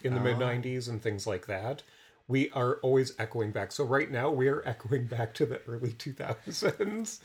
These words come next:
Speaker 2: Oh, we're doing, we're a part of that with this podcast now.
Speaker 1: <laughs> We are.
Speaker 2: Oh, no.
Speaker 1: Um, she, Meryl also beat out Helen Mirren.
Speaker 2: I mean,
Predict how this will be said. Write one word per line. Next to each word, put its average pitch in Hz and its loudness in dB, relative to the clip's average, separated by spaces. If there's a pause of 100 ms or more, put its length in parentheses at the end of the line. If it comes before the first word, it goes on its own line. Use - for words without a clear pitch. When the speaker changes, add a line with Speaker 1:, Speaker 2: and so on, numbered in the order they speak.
(100)
Speaker 2:
Oh, 170 2
we're 165 2
doing, 170 2
we're 170 4
a 151 0
part 170 2
of 180 0
that 170 -2
with 156 -2
this 175 -2
podcast 151 -6
now. 123 2
Speaker 1:
<laughs> 113 2
We 110 4
are. 98 0 (140)
Speaker 2:
Oh, 110 -2
no. 78 -6
Speaker 1:
Um, 120 6 (140)
she, 139 2 (320)
Meryl 131 4
also 123 4
beat 127 2
out 120 4 (160)
Helen 139 4
Mirren. 113 4 (2000)
Speaker 2:
I 117 -4
mean, 110 -2